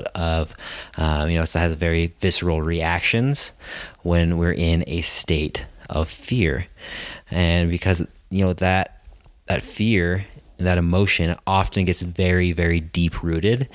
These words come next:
and it starts directing a lot of the decisions that we make. And what happens there is that the fear starts to leak out of bounds, right? It becomes to where it's no longer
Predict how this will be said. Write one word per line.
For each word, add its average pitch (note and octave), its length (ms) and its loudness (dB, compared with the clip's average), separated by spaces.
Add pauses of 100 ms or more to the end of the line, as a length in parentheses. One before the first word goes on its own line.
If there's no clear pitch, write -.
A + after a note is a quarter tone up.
(320)
and E2+ 160 0
it E2 100 -2
starts - 340 2
directing E2+ 880 0
a F2 100 -2
lot E2 280 0
of E2 140 0
the D#2+ 80 -6
decisions E2 880 0 (300)
that E2+ 300 0
we D#2 120 -6
make. E2+ 460 0 (460)
And E2+ 580 2 (800)
what E2+ 300 -2
happens F2+ 480 0
there F#2 380 2
is F2 240 -2
that F#2 220 2 (540)
the F#2 140 2
fear F#2+ 460 0
starts - 380 0
to F2+ 140 2
leak F2+ 420 2
out F#2 240 2
of D#2 180 -4
bounds, - 580 -4 (220)
right? F2 120 2
It F2+ 560 -2
becomes G2 380 0
to - 80 -2
where F2 160 2
it's - 180 -2 (140)
no F#2 320 2
longer F2+ 640 2